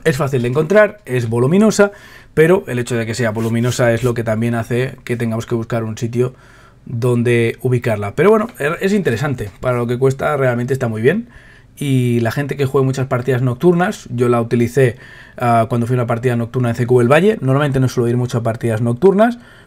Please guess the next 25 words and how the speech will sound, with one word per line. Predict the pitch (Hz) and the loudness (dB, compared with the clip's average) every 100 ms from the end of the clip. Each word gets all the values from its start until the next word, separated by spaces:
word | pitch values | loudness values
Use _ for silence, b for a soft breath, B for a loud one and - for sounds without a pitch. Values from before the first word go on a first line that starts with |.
| _ | _
pero | 165 214 - - | 2 2 2 -8
bueno, | - - | -2 -2
es | 180 | 0
un | 185 | 0
cacharrín | 196 196 165 156 170 | -2 0 0 0 0
interesante | 143 127 117 135 120 113 | 0 0 0 0 -2 -4
para | 113 113 | -2 -2
los | 110 110 | -2 -4
que | |
les | 113 | -4
guste | 113 127 131 | -2 -2 -2
mucho | 123 120 | -2 -2
ese | |
tipo | 113 113 | -2 -2
de | |
partida. | 110 113 131 110 | -2 0 0 0
Ahora | 98 117 127 | -2 -6 -2
en | 127 | 0
verano | 131 151 127 - B B B | 2 2 0 -6 B B B
se | - | -10
están | 120 131 | -4 -2
haciendo | 120 127 | 0 0
muchas | 120 120 | 0 -2
partidas | 127 117 143 113 - | -2 -2 0 0 -4
seminocturnas, | - 127 113 113 117 175 226 254 - | -6 -2 -2 -2 -2 2 2 2 -2